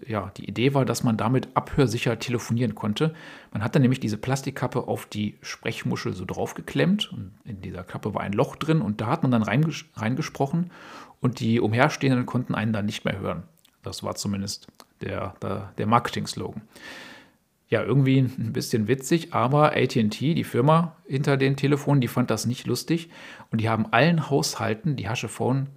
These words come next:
genutzt haben, den Anschluss gekündigt. Weil, äh, die haben sich zu Recht gesagt, was hier mit Plastikkappen anfängt, das endet irgendwann damit, dass wir als Monopol die Kontrolle verlieren.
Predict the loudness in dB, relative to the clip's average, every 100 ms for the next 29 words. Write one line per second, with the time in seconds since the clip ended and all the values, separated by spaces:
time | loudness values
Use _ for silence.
0 | _ _ -4 -2 -2 -4 -2 -2 -2 -2
1 | -4 -2 -2 -2 -4 -6 -8 _ -4 4
2 | 4 4 -2 -12 -18 _ _ _ -20 _
3 | _ _ _ -6 2 4 6 2 -6 _
4 | _ _ _ -2 2 2 2 -2 -8 _
5 | -12 -6 -4 -2 -4 -6 -8 -8 -10 -8
6 | -4 -2 -2 -4 -8 -6 0 0 0 -2
7 | -2 -4 0 0 0 -2 -2 -2 -4 -2
8 | -6 0 2 2 0 2 4 4 4 4
9 | 4 0 -4 -6 -4 -2 0 -4 -2 -2
10 | -2 -4 -4 -2 -4 -6 -4 -4 -2 -2
11 | -2 -6 -16 -20 -20 _ _ _ -10 -8
12 | -6 -8 -8